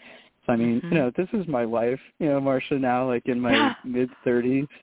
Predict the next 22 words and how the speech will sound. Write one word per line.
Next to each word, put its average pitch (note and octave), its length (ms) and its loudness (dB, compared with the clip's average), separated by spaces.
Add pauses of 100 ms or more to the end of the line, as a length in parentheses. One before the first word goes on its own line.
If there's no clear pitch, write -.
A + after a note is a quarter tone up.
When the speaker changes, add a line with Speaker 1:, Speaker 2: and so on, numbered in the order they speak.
(120)
Speaker 1:
And, B2+ 560 0
you C3+ 100 -2
know, B2 60 0
I A#2+ 80 0
was, B2 280 -2
like, B2 200 0
a, B2 280 0
you A3 140 -2
know, A#2 120 -2
a A2+ 80 -4 (120)
top, A#2 240 -6 (220)
you A#2+ 80 -10
know, A#2+ 60 -10
revenue A#2 360 -4
producer A#2 600 -4
and A2+ 240 -4
leader A#2+ 360 -2 (540)
and, A2+ 300 0
you - 60 -4
know, A#2 80 -2
would A#2 100 -4
design A2+ 400 -2